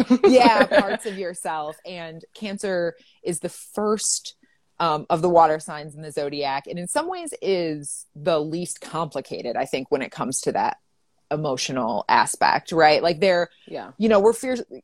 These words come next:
Speaker 2: we're fiercely protective. We're very loyal. We wear our hearts on our sleeves. You know, it's the part of you that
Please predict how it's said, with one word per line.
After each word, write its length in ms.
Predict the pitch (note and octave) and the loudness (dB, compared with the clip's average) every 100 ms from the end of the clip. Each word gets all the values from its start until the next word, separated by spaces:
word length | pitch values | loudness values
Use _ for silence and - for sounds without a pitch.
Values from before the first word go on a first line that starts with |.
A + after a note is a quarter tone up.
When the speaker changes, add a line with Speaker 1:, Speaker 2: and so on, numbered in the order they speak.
| - | -12
Speaker 2:
we're 200 | E3 G3+ | -2 -2
fiercely 400 | - G3+ G#3 F#3+ | 0 -2 0 -2
protective. 580 | F3+ E3 D3+ D3+ D3+ C#3+ | -4 -2 -2 -2 -4 -2
We're 140 | D3+ | -2
very 480 | C#3 D#3 D#3+ D#3 D#3 - | 0 0 2 2 0 -2
loyal. 800 | D3+ C#3+ C#3 C3+ C3 C3 C3 - | -2 2 2 2 0 0 -4 -4
We 120 | E3+ | -6
wear 160 | D#3 D#3+ | 0 2
our 100 | F3+ | 2
hearts 280 | - E3+ F#3 | -2 -4 -4
on 80 | |
our 100 | F3 | -8
sleeves. 760 | F3 - C3+ A#2+ B2+ B2 C3 C#3 | -8 -6 -4 -4 -4 -6 -8 -6
You 80 | E3 | -2
know, 180 | D3+ C#3+ | 0 4
it's 300 | C#3+ D#3 - | 4 2 2
the 120 | G3+ | -2
part 320 | - F#3 F3+ | 0 4 4
of 140 | F3+ D#3+ | 2 -2
you 320 | E3 D3+ D3+ | -2 -2 0
that 540 | C#3 C3+ C3+ B2 - | 0 0 0 -4 -8